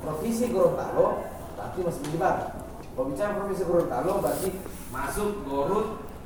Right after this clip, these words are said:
Bolemo, Kabupaten Gorontalo, Marisa, dan lain-lain. Kalau itu yang kalian lakukan, berarti kalian harus menganalisa di itu dulu. Baru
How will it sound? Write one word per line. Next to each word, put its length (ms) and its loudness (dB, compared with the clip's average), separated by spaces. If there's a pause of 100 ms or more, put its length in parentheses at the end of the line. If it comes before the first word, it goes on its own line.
Bolemo, 720 0 (720)
Kabupaten 480 -4
Gorontalo, 800 -2 (560)
Marisa, 640 -2 (640)
dan 80 -6
lain-lain. 560 -4 (1600)
Kalau 160 0
itu 160 2
yang 160 0
kalian 240 0
lakukan, 240 -4
berarti 240 -2
kalian 160 2
harus 160 -2
menganalisa 400 -2
di 160 -6
itu 160 -6
dulu. 140 -4 (680)
Baru 320 -4